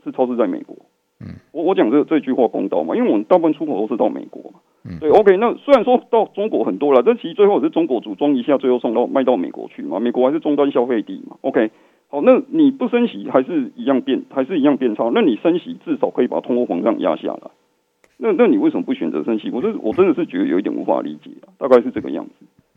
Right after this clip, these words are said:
Speaker 1: 对，那你不升息的话，其实这个问题就是台币贬得更严重。
Speaker 2: 嗯。
Speaker 1: 那输入型通膨又，又更，更严重，这样就对了，这样。
Speaker 2: 嗯。
Speaker 1: 对，大概是这个样子。OK。
Speaker 2: 所以台币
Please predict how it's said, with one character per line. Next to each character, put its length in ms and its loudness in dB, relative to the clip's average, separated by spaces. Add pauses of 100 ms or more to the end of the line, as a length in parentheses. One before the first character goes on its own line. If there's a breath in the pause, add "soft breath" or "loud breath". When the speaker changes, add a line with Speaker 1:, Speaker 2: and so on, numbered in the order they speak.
(120)
Speaker 1:
对， 100 -6
那 140 4
你 100 4
不 140 -2
升 180 -2
息 160 -8
的 80 -2
话， 140 2
其 160 -8
实 100 -12
这 100 -8
个 80 -2
问 200 0
题 80 -14
就 120 -10
是 80 -4
台 140 -2
币 140 -6
贬 180 -8
得 80 -6
更 180 -4
严 160 -4
重。 200 -8 (200)
Speaker 2:
嗯。 140 -14 (220)
Speaker 1:
那 280 2 (300)
输 120 -10
入 60 -2
型 160 0
通 200 2
膨 160 -2
又， 360 0 (180)
又 120 0
更， 240 0
更 180 2
严 160 -2
重， 220 -4
这 60 -6
样 120 -8
就 120 -16
对 160 -14
了， 100 -16
这 80 -20
样。 140 -20
Speaker 2:
嗯。 60 -16 (300)
Speaker 1:
对， 140 -8
大 140 6
概 160 6
是 80 -8
这 100 -6
个 80 -6
样 160 -8
子。 60 -20 (240)
OK。 360 -10
Speaker 2:
所 160 -6
以 80 0
台 200 -2
币 440 -4